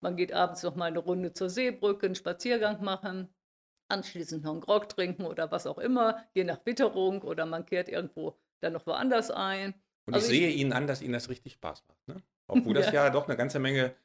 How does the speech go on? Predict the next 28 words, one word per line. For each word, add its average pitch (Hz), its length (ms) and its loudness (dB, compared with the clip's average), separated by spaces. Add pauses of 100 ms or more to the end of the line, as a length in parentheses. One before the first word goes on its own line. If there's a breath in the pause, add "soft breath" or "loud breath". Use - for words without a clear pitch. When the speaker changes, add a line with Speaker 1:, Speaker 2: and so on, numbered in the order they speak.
(120)
Speaker 2:
auch 120 140 4
im 113 100 0
Vorfeld, 123 440 4
ich 101 80 -4
denke 117 200 0
mir 113 80 -4
immer, 107 140 -2
diese 104 140 0
Programmpunkte 104 580 -4
fallen 101 240 -6
Ihnen 104 160 -4
da 98 80 -2
nicht 101 160 -8
während 101 160 -6
der 90 100 -4
Fahrt 107 280 -4
ein, 131 180 -4
sondern 107 260 -8
die 101 240 -12 (460)
haben 101 100 -10
Sie 98 120 -12
vorher 110 300 -2
sich 127 140 -10
schon 127 120 -6
mal 123 120 -4
überlegt, 123 420 -4
zu 95 120 -8
Hause. 123 420 -4